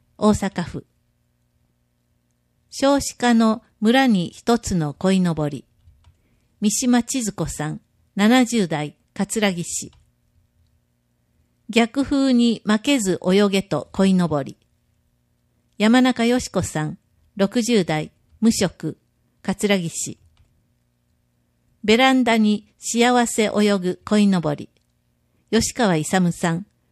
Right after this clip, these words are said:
七十代、大阪府。笑顔増え、家族も増えて鯉のぼり。菅野八重子さん、五十代、主婦、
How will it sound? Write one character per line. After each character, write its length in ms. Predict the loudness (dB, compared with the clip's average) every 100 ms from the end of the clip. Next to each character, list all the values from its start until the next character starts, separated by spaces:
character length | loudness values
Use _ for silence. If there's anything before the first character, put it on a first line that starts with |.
| _
七 260 | 2 4 4
十 240 | 4 0
代、 240 | 0 -6 -10 _ _ _
大 100 | -2
阪 320 | -2 -2 -6
府。 200 | -10 -12 -18 _ _ _ _ _ _ _ _ _ _ _ _ _ _ _
笑 140 | -2
顔 300 | 2 2 0
増 160 | -2 -2
え、 240 | -2 -4 _ _ _
家 160 | 0
族 280 | 0 0 -2
も 140 | -2
増 140 | -2 0
え 140 | 0
て 260 | -2 -8 -10
鯉 200 | 0 4
の 160 | 4 4
ぼ 140 | 0
り。 180 | -6 -12 _ _ _ _ _ _ _ _ _ _ _ _ _ _
菅 360 | -6 -2 0
野 160 | 0 -2
八 120 | -2
重 160 | -2 -2
子 140 | -6
さ 220 | -10 -8 -10
ん、 100 | -12 _ _ _ -2
五 140 | -2
十 260 | 0 -2 0
代、 280 | -2 -6 -12 _ _
主 200 | -4 -4
婦、 240 | -2 -8